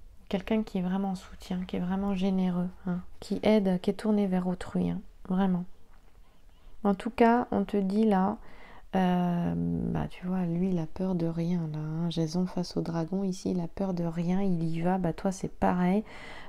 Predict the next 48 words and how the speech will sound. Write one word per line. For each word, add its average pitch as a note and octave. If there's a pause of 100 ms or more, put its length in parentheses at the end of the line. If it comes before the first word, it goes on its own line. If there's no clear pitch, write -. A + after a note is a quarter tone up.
(140)
Euh, F3
quel F#3+
que -
soit F#3
le F3+
projet, G3+ (480)
euh, F3+
qui F#3+
peut G3
être G3
audacieux, G3+
et G3
on F#3
te F#3
dit F#3
que, F3+
euh, D#3+
en F3
fait, F#3+
la E3+
chance G3+
est F#3+
avec F3+
toi. - (540)
Dans F3+
un F#3
projet F#3+
audacieux, F3+
la F#3+
chance G3
est F#3
avec F3+
toi, F#3+
avec F3+
toi A3+
si -
tu B3
crois C4+ (120)
en F#3+
toi. F3 (720)
<laughs> G#3 (380)
Eh G3+
oui, A3
si -
tu A3+
crois A#3
en F#3
toi. F3